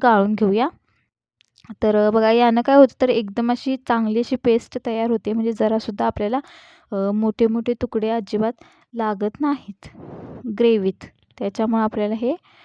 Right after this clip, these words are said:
अ, असं गाळणीच्या साहाय्यानं गाळून घ्यायचं आहे. तर बघा मी हे सगळं गाळून घेतले. आता फोडणी घालूया. तर फोडणी घालण्यासाठी बघा कढई तापत ठेवली. कढईत थोडंसं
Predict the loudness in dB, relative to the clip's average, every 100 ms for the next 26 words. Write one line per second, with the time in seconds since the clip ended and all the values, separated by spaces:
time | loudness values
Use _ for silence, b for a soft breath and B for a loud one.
0 | b b -4 -2 -2 -2 -4 0 0 0
1 | -2 -6 -4 -2 -2 -2 2 2 2 0
2 | 0 -2 -6 -4 -2 0 2 2 2 2
3 | 4 4 4 4 2 -2 -2 -2 0 0
4 | 2 2 0 -2 -2 -4 -6 -8 -4 -4
5 | -2 -2 -2 -2 -2 -2 -2 0 0 0
6 | -2 -2 -2 -2 -2 0 -2 -2 B B
7 | B B -4 -2 -2 -2 -2 -2 -2 -4